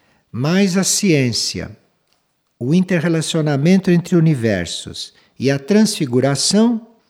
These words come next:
vai plasmar os padrões novos, os padrões de acordo com o plano evolutivo. Então existem padrões,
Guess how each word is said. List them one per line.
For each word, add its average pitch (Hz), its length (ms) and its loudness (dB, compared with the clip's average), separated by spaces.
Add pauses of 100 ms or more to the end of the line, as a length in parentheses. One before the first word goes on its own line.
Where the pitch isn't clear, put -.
(380)
vai 220 580 -2 (220)
plasmar 175 960 0 (520)
os 208 200 -2
padrões 175 1120 -2 (140)
novos, 139 1040 -2 (360)
os 151 160 -2
padrões 185 1000 0 (180)
de 127 180 0
acordo 208 600 2
com 214 160 -2
o 196 60 0
plano 214 340 4
evolutivo. 160 920 0 (960)
Então 285 160 2
existem 233 480 0
padrões, 165 1000 0